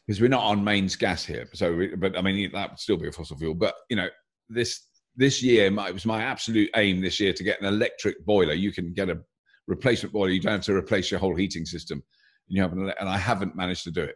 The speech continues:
So, but everything else, water heating, cooking, everything, lighting, everything is done on the most economic and most via-, you know, low carbon way, except for that, you know, and you think, "Well, I'm supposed, and I've got electric cars and I've got solar panels and batteries.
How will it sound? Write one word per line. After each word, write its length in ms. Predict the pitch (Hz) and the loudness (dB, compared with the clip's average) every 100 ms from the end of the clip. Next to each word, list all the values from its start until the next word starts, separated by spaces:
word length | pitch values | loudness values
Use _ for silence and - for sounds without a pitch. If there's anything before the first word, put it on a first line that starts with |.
| - | -8
So, 240 | 95 90 - | -6 -4 -4
but 140 | 98 - | -4 0
everything 380 | 131 127 127 | 2 2 0
else, 440 | 113 85 92 - - _ _ | 2 0 -2 -8 -14 _ _
water 240 | 117 120 107 | 2 4 4
heating, 320 | 104 98 95 | 2 0 -2
cooking, 480 | - 101 92 90 85 _ _ _ _ _ _ 139 | 2 2 2 -2 -6 _ _ _ _ _ _ 0
everything, 540 | 127 120 95 80 95 | 2 0 -2 -2 0
lighting, 460 | 107 101 104 90 87 | 2 2 2 -2 2
everything 360 | 110 113 107 | 4 4 4
is 160 | 101 92 | 2 2
done 220 | 104 98 | 2 4
on 140 | 92 92 | 2 2
the 60 | |
most 360 | 95 110 104 - | 4 4 2 0
economic 580 | 95 117 104 98 87 - | -4 0 2 2 0 -2
and 140 | 90 | -4
most 460 | 92 92 - - - 80 85 101 | 0 0 -2 -10 -18 -18 -16 -6
via-, 380 | 95 92 90 85 110 | -2 2 2 0 -4
you 140 | 90 | -6
know, 80 | 76 73 _ _ _ - - | -6 -12 _ _ _ -20 -4
low 300 | 104 107 101 | 4 6 4
carbon 500 | - 101 95 90 90 | 2 -2 -2 -2 0
way, 220 | 101 82 | 2 2
except 460 | 73 - - 143 - | 0 -2 0 0 0
for 60 | |
that, 240 | 135 208 71 | 0 2 2
you 60 | |
know, 80 | 156 | 0
and 120 | 104 | 2
you 60 | 110 | 0
think, 200 | 147 113 | 0 0
"Well, 140 | 117 | 0
I'm 160 | 147 139 | 2 0
supposed, 380 | - 131 131 - - | 0 2 2 0 -6
and 80 | 110 | -2
I've 80 | 117 | 0
got 140 | 117 | 0
electric 380 | 120 127 - 143 | 0 0 -2 -6
cars 280 | - 117 117 | 0 2 2
and 60 | 127 | 0
I've 60 | |
got 80 | 123 | -4
solar 240 | - 127 120 | 0 2 2
panels 320 | 117 127 120 | 2 2 2
and 100 | 131 | 2
batteries. 340 | 135 - 127 | 0 0 -4